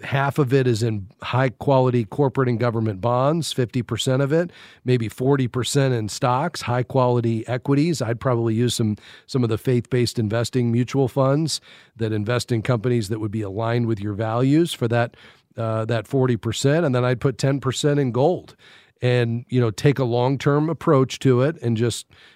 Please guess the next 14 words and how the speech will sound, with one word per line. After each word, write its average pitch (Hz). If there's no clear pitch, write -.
you 127
know, 113
try 123
to 117
grow 117
it 117
appropriately 117
that 104
way. 156
But 117
if 117
you 135
said, 123
"Listen, 147